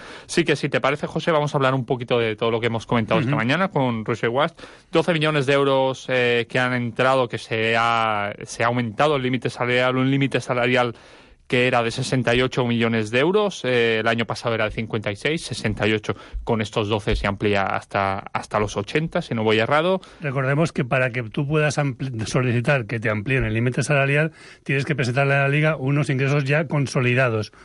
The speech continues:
Speaker 2: no proyectos, sino, en este caso, son los que corresponden a la Liga Europa.
Speaker 1: Exacto, unos ingresos que han llegado a través de la Liga Europa,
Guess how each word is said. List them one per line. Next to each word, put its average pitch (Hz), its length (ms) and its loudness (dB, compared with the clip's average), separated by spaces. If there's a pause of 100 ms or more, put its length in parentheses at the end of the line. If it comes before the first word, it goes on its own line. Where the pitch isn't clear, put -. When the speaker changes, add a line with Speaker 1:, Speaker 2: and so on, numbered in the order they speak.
(120)
Speaker 2:
no 151 200 2
proyectos, 165 560 0
sino, 110 460 -2
en 107 100 -2
este 110 240 -2
caso, 139 400 0 (220)
son 113 240 -2
los 117 180 -2
que 127 160 -2
corresponden 113 580 -2
a 98 260 -2
la 95 40 -6
Liga 101 140 -4
Europa. 110 480 -2
Speaker 1:
Exacto, 107 420 -2
unos 107 300 0
ingresos 104 360 -2
que 117 100 0
han 113 60 0
llegado 117 300 2
a 113 80 2
través 113 220 -2
de 117 80 0
la 113 100 2
Liga 117 160 0
Europa, 143 420 0